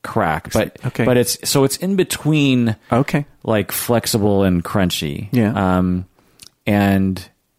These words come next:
Speaker 1: you know, it's, it, you eat it like a potato chip-ish thing.
Speaker 2: Oh, okay.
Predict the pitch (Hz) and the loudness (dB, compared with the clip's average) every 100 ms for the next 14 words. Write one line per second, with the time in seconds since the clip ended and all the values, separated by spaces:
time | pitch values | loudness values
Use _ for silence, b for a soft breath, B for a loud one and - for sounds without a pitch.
0 | _ 123 107 95 - 113 104 - - - | _ 0 2 2 0 -2 -2 -4 -8 -20
1 | b b b - 120 - _ 123 120 170 | b b b -6 -6 -6 _ -2 0 4
2 | 185 175 127 127 117 113 101 - 110 98 | 4 4 4 2 2 2 0 0 -2 -2
3 | - 120 110 101 104 95 - 101 - - | 0 2 2 0 0 0 0 -2 0 -2
4 | 107 90 85 151 185 - | 0 2 2 2 2 0